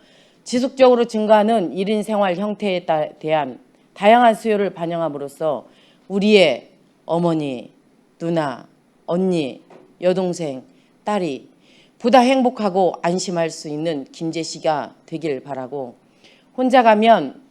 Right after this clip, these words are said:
빨리 가지만 함께 가면 멀리 간다라는 말처럼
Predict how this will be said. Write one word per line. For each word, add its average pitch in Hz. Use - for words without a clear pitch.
빨리 208
가지만 156
함께 240
가면 180
멀리 202
간다라는 180
말처럼 147